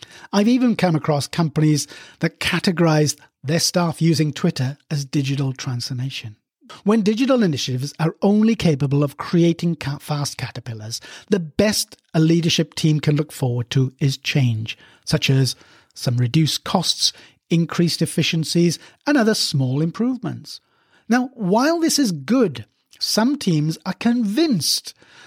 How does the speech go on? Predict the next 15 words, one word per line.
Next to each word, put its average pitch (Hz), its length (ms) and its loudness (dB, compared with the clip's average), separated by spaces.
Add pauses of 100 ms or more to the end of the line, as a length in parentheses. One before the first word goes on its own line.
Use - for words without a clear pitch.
(120)
that 196 180 0
this 202 180 2
is 208 100 -2
transformational. 202 840 0 (400)
But 233 100 2
if 185 200 -2
digital 277 400 2
initiatives 160 480 2
are 160 60 4
not 190 380 0
going 247 160 2
to 226 60 2
protect 190 460 -4
against 208 280 -2
disruption 175 520 -2